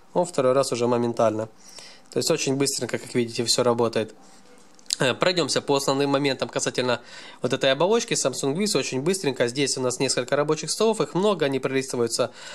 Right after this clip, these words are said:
в замкнутом, э, кольцевом таком цикле. Вверху есть меню быстрого доступа, можно вот яркость экрана поменять, если автоматическая стоит. Э,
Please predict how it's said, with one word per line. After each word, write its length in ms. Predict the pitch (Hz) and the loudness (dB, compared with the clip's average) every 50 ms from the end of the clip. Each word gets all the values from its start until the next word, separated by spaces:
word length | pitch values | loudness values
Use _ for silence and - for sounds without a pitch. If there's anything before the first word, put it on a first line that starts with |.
| - - - | -16 -12 -4
в 60 | - | -2
замкнутом, 580 | 120 117 139 131 131 139 127 - 127 113 113 123 | 2 2 2 2 2 -4 -2 0 0 0 0 0
э, 360 | 135 127 117 117 113 117 113 113 | 0 0 2 2 2 2 0 -2
кольцевом 520 | - - 127 117 - - 127 123 120 117 | -2 -2 -2 0 2 0 2 2 2 0
таком 280 | 113 127 - 123 120 120 | -2 -2 -2 -2 0 0
цикле. 440 | - - 214 208 - 165 147 143 - - - - - - - - | 0 0 0 0 0 0 0 0 -2 -12 -14 -14 -12 -16 -16 -2
Вверху 320 | - 127 131 143 156 - 160 | -2 0 0 0 0 0 0
есть 140 | 143 139 - | 0 2 0
меню 180 | 143 135 139 | 0 0 2
быстрого 440 | 131 139 135 - - 147 143 147 160 | 0 0 0 0 2 2 2 2 2
доступа, 400 | 165 202 208 208 - 170 - 135 | 2 0 0 0 -2 0 0 2
можно 260 | 127 127 123 123 123 | 2 2 2 2 2
вот 220 | 117 113 110 - - | 2 2 0 -2 0
яркость 440 | - 165 190 185 - - 165 - - | 2 2 2 2 0 0 -2 -2 -2
экрана 320 | - - 156 147 143 143 135 | 0 2 2 4 4 2 2
поменять, 540 | - 135 131 131 131 131 123 120 - - - - - - - - - - - - - - - - - - - - - - | 2 2 2 4 2 2 2 2 -2 -8 -18 -20 -20 -20 -20 -20 -20 -20 -20 -20 -20 -20 -20 -20 -20 -20 -20 -10 -10 -2
если 140 | - - 135 | 0 0 0
автоматическая 600 | 123 - 139 131 123 - 127 117 - - - 123 - | 2 2 2 2 2 0 0 0 0 2 2 0 0
стоит. 360 | - - 131 120 117 120 - - - - - - - - - - - - - | 2 0 -2 -2 -2 -4 -10 -18 -18 -16 -18 -18 -20 -20 -20 -20 -20 -4 2
Э, 340 | - 120 117 113 113 113 | 4 6 6 6 6 4